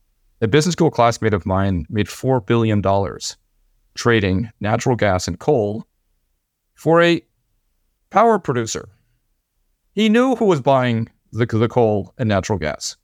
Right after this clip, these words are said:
right? It's, it was the stuff that, like, a discretionary trader dreams of. <laughs> I know something nobody else knows about. And, but it was also that futures markets, I mean, I would talk to unbelievably sophisticated family offices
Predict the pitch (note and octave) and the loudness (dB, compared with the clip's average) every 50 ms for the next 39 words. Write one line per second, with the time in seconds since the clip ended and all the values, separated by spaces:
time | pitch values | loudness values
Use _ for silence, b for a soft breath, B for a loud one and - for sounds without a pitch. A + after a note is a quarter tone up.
0 | _ _ _ _ _ _ A#2 A#2 A#2+ A#2 - _ _ _ _ _ _ - D#3 - | _ _ _ _ _ _ -2 -2 -2 -2 -6 _ _ _ _ _ _ -4 -4 -4
1 | - - - D#3 C#3 D#3 D3+ C3+ D#3 D3 - - - F3+ G3+ G3 - - D#3 - | -4 -2 -2 0 0 0 0 0 -2 -4 -2 0 0 0 0 0 -2 -4 -4 -2
2 | B2+ B2 A#2 A2+ - - _ _ _ _ _ _ _ _ _ - B2 B2 C3 - | -2 -2 -4 -4 -6 -10 _ _ _ _ _ _ _ _ _ -8 -4 -4 -2 0
3 | - D3 C#3+ C#3 - D3 C3+ B2+ A#2+ A2+ - A#2 A2+ G#2+ G#2+ A2 G#2+ G#2 - - | 0 0 0 0 0 0 0 0 0 0 0 0 0 0 0 -2 -4 -6 -6 -2
4 | A2+ C3 D3 D3+ C#3 B2+ - - - C3+ A2+ - - - _ _ _ _ _ - | 0 2 2 2 0 -2 -4 -6 -6 -6 -6 -6 -8 -16 _ _ _ _ _ -12
5 | - - F#3 F3+ - A#3 G#3+ G3+ - - D#3 D3+ D3 - D#3+ D#3 D3+ D3 _ _ | -6 -4 -4 0 2 2 2 2 2 0 0 0 0 0 0 0 0 -2 _ _
6 | _ - _ D3 C#3 C#3 D3 D#3+ E3+ E3+ D#3+ D3+ D3+ - C3 C3+ C3+ B2+ A#2+ A2+ | _ -12 _ -2 0 2 2 2 2 2 2 0 2 0 0 0 0 0 -2 -2
7 | A#2 - - - - B B B B B B _ _ - D#3 C#3+ C3 E3+ F3+ E3 | -2 -2 -4 -10 -18 B B B B B B _ _ -2 0 0 2 2 2 0
8 | - - E3 G3+ A3+ - G3+ D3+ D3+ - - _ _ _ - - F3+ D#4+ - - | 0 0 0 0 2 0 0 0 0 -2 -2 _ _ _ -6 -2 -2 -2 -2 -2
9 | C#3 - - A#2+ G#2+ G2+ A2+ - C#2+ C2+ - - - _ _ - C3 C#3 D#3+ G3 | -4 -2 -2 -2 -2 -2 -4 -6 -8 -10 -10 -14 -20 _ _ -4 0 2 2 2
10 | D4 B3 C4 - E3 - D3 C#3 A#2+ - _ _ _ _ - F#3+ G3+ G3+ F#3 G3 | 2 0 -2 -4 -2 -2 -2 -2 -4 -4 _ _ _ _ 0 2 2 2 2 2
11 | F#3 F#3 E3 E3 E3+ D#3 D3+ C#3+ - C3 - C#3+ C#3 - - A2 - A#2+ A2 A2 | 2 2 2 0 0 -2 -2 -2 -4 -2 -2 -2 -2 -2 -2 -2 0 0 0 0
12 | G#2 G2+ - - _ _ _ _ _ _ - - B2 A#2+ A2+ A2 G#2+ A2+ A#2+ - | -2 -4 -8 -14 _ _ _ _ _ _ 0 0 2 2 2 2 2 2 2 0
13 | - A2 - F#2+ D2 C2+ - - | -2 -6 -8 -8 -8 -8 -12 -14